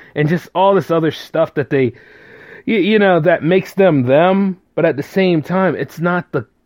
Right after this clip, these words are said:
good kind of things that you were looking into, they fall apart. They fall apart. And then you, as leader, you know, you gotta, you gotta hit 'em with facts,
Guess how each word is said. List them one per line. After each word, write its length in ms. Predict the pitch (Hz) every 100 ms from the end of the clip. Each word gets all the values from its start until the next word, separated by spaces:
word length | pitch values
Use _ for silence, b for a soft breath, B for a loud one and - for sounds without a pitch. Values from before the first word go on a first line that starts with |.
| _
good 280 | 160 202 165
kind 360 | - 156 131
of 300 | 120 110 101 113 _ _ _ _ _
things 220 | 160 156
that 160 | 151 -
you 80 | 143
were 100 | 123
looking 260 | 156 131
into, 580 | 131 175 - 190 190 185 - _ _ _ _ _ _ _ _ _ _ _ _
they 100 | 185
fall 240 | 185 240 233
apart. 540 | - 247 226 - - - _ _ _ _ _ _ _ _ _ _ _ _ _ _ _
They 180 | 190 202
fall 680 | 202 - 202 208 208 202 _ _ _ _ _ _ _ _
apart. 480 | - - 190 120 - _ _ _ _ _ _ _ _ _ _ _ _ _ _ _ _ _ _ _ _ _ _ _ _
And 140 | 160 156
then 160 | 147
you, 500 | 170 277 185 120 117
as 240 | 123 123 117
leader, 600 | 185 247 151 120 123 - _ _ _ _ _ _ _ _
you 80 | 131
know, 160 | 147 196
you 180 | 196 165
gotta, 440 | 185 190 165 127
you 100 | 135
gotta 220 | 170 170
hit 180 | 113 175
'em 100 | 175
with 120 | 135
facts, 520 | - 170 170 120 -